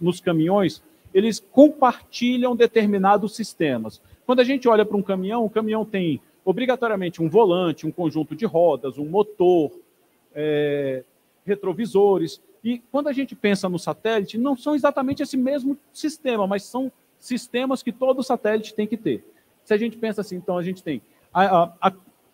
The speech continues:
a parte de antenas e conversar com o solo, fazer toda a troca de informações, é o T T I C,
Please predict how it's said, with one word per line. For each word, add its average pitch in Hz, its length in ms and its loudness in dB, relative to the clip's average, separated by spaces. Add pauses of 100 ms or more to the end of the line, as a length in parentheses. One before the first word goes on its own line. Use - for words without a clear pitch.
(240)
a 190 80 4
parte 226 400 4
de 214 280 0
antenas 233 600 0
e 233 40 -4
conversar 226 520 2
com 208 200 -2
o 170 60 -2
solo, 196 460 2
fazer 175 300 -2
toda 226 260 2
a 202 40 2
troca 214 360 0
de 185 120 -6
informações, 185 840 -6
é - 20 -2
o 165 80 -4
T 185 180 2
T 208 200 4
I 208 80 -2
C, 185 400 0